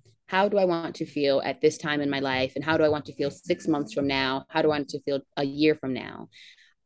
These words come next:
Because by identifying how you want to feel, you can work backwards from there as to how to get there. So for instance, maybe after a breakup, you're feeling sadness, anger, confusion,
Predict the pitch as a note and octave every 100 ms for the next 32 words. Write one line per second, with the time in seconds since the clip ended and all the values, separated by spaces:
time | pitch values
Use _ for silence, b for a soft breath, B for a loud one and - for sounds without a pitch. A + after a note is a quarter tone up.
0 | - F3+ F#3 E3 E3+ E3 E3 - E3 G3
1 | G3 F3 E3 D#3+ D3+ E3 D#3+ D#3 D3+ C#3+
2 | - C3+ - C3+ C#3+ B3 A#3+ - - F3+
3 | F3 D#3+ D3+ D3 D3 D3+ D3+ - C#3 C#3
4 | C3 C3+ C#3+ D3 C#3 - C#3+ C3 C3+ -
5 | C3 - _ - C3+ - - D2 - _
6 | B B - F3 E3 D#3 D#3+ - F#3+ -
7 | C3+ A#2+ D3+ D#3 D3 D3 - D3 C3+ C#3+
8 | C#3 C#3+ C#3 D3+ C#3 C#3+ C#3 C#3 C3+ -
9 | C#3 C3+ C#3 - C#3+ - - - C#3+ C#3+
10 | C#3+ D3 D3+ - C#3 C3 C3 C#3 C#3+ C#3
11 | C#3+